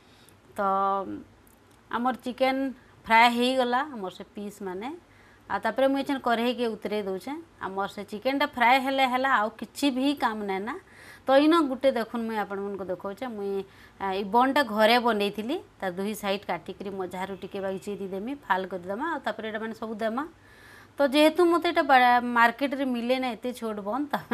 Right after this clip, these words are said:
ସେଥିଲାଗି ମୋତେ ଘରେ ରେଡ଼ି କରବାକେ ପଡ଼୍ସି ଏଇଥିଲାଗି। ତ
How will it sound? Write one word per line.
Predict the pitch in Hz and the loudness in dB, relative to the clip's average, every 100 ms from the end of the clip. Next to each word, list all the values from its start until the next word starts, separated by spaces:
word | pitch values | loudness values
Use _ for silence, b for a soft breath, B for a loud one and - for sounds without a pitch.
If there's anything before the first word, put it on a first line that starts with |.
| 220 | -4
ସେଥିଲାଗି | 208 196 226 240 | -4 -10 -6 -4
ମୋତେ | 240 226 233 | -2 -4 -6
ଘରେ | 175 196 220 | -4 0 0
ରେଡ଼ି | 233 220 | 0 -4
କରବାକେ | 208 220 196 196 190 | -4 -4 -2 -4 -6
ପଡ଼୍ସି | 196 190 165 185 | -8 -10 -8 -8
ଏଇଥିଲାଗି। | 180 180 190 226 381 B B B B B | -8 -8 -8 -8 -10 B B B B B
ତ | - | -6